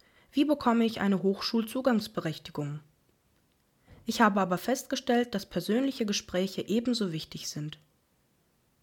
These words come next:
Als Geflüchtete mit unsicherer Zukunft in einem fremden Land helfen mutmachende Gespräche weit mehr, als so mancher glaubt. Haben Sie noch ein paar Tipps zum Deutschlernen?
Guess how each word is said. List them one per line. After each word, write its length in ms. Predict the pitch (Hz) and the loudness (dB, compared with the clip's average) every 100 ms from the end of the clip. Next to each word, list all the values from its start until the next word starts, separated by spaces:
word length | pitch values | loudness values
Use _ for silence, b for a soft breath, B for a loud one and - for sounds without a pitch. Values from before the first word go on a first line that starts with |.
| _ _ _ | _ _ _
Als 220 | - 214 | 0 0
Geflüchtete 600 | 214 208 226 330 311 - 240 | 0 0 2 2 0 4 4
mit 240 | 214 - | 4 2
unsicherer 580 | 226 262 247 - 196 175 | 2 4 2 0 0 -2
Zukunft 640 | - 240 233 262 247 - | -2 -4 -2 0 0 0
in 80 | 202 | 0
einem 180 | 180 165 | 2 0
fremden 460 | - 180 185 175 | -2 -2 0 0
Land 400 | 165 160 226 240 b b b b | -2 0 0 -2 b b b b
helfen 560 | 240 277 277 202 196 | 6 6 6 4 6
mutmachende 600 | 262 302 240 226 220 190 | 4 4 2 2 2 0
Gespräche 720 | 175 - - 165 196 - 190 196 B B | -2 -6 -4 0 0 0 -2 -2 B B
weit 320 | - 254 269 | 0 0 2
mehr, 380 | 214 196 190 240 B B B | 4 4 4 2 B B B
als 200 | 196 196 | -2 -2
so 80 | 196 | 0
mancher 360 | 175 170 202 | 0 0 -2
glaubt. 500 | 233 196 160 151 - - _ _ _ _ _ _ _ _ _ _ _ _ _ _ _ _ _ _ _ _ _ _ | -2 -2 -4 -6 -12 -20 _ _ _ _ _ _ _ _ _ _ _ _ _ _ _ _ _ _ _ _ _ _
Haben 240 | - 185 | -4 0
Sie 100 | 196 | 2
noch 200 | 196 190 | 2 2
ein 120 | 180 175 | 0 -2
paar 160 | 156 | -4
Tipps 300 | - 180 - | -4 -6 -6
zum 200 | - 170 | -4 -2
Deutschlernen? 760 | 156 151 147 - 175 175 240 | -2 -2 -4 -4 -2 -2 -2